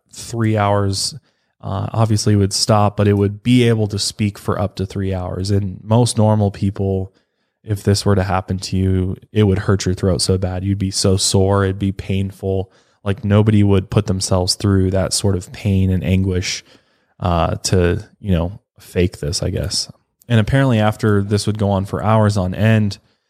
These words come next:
it would eventually return to her normal voice and there would be no adverse effect at all from what had just happened. So that's definitely very bizarre. On December tenth, the intelligence of the poltergeist activity progressed further.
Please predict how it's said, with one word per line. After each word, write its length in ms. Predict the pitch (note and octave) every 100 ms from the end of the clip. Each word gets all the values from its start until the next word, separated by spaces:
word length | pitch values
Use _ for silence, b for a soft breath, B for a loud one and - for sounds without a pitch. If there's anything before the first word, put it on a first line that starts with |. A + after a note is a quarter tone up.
| _ -
it 60 |
would 80 | A2+
eventually 460 | G#2 G#2+ A2 - G2+
return 480 | F#2+ - A#2 A#2 G#2+
to 120 | -
her 80 | F#2+
normal 480 | G2 G2+ G#2+ G#2 G2+
voice 400 | G2+ G2 G2 -
and 100 | F#2+
there 80 | F#2+
would 100 | G2
be 140 | F#2+
no 580 | F#2+ G2 G2 G2 F#2+ F#2+
adverse 440 | G2 F#2+ G2 F#2+
effect 340 | G2+ - F#2 -
at 80 | F#2
all 220 | F#2 F#2
from 380 | - F#2 F#2 - _ _ _
what 180 | G#2+ G2
had 100 | F#2
just 180 | E2+ -
happened. 420 | F2 - D#2+ F2
So 120 | G2
that's 260 | G#2+ A2 -
definitely 340 | F#2+ F#2+ F2+
very 240 | F#2 F#2
bizarre. 520 | F#2 F2+ F2+ F2 F2 _ b -
On 120 | A2
December 340 | G#2+ D3+ E3
tenth, 520 | - D3 C3 F#2 - -
the 120 | A2+
intelligence 560 | G2+ G2+ C3 D3 D3 B2+
of 80 | A2+
the 60 |
poltergeist 500 | - A2 G#2+ G#2+ G2
activity 400 | G2 G2 - G2
progressed 440 | - - F2 - -
further. 420 | A2+ G#2+ C#2+